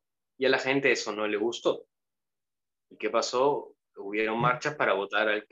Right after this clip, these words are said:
al presidente, de, a quien era presidente del Congreso, Manuel Merino, que entró como presidente,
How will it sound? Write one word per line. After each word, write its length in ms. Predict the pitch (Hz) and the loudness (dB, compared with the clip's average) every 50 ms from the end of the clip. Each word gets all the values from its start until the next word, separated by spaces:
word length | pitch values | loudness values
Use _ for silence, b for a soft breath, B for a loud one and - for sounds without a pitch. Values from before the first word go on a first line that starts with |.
| _ | _
al 160 | 101 101 98 - | -6 -6 -6 -6
presidente, 600 | 95 95 90 - - 92 95 95 95 95 95 98 | -10 -14 -14 -14 -14 -14 -14 -14 -14 -14 -14 -12
de, 380 | 98 95 92 87 87 85 87 - _ | -12 -12 -12 -12 -14 -14 -16 -18 _
a 100 | 92 90 | -16 -16
quien 180 | - - 95 95 | -12 -10 -10 -8
era 180 | 95 98 98 98 | -4 -4 -4 -4
presidente 340 | 98 92 - - 95 101 | -4 -10 -10 -10 -10 -12
del 60 | 98 95 | -14 -14
Congreso, 440 | - 92 98 104 101 - - - | -14 -16 -14 -14 -14 -14 -12 -12
Manuel 240 | 110 95 87 90 90 | -12 -12 -14 -16 -18
Merino, 320 | 95 95 95 98 101 104 - | -18 -18 -18 -16 -16 -18 -16
que 140 | - 92 87 | -14 -16 -16
entró 260 | 87 90 - 92 90 | -16 _ -18 -16 -10
como 240 | - 95 92 - - | -8 -8 -8 -10 -12
presidente, 680 | _ 87 87 - - 92 95 95 92 - 110 131 143 | _ -14 -14 -12 -10 -10 -10 -10 -10 -12 -12 -12 -12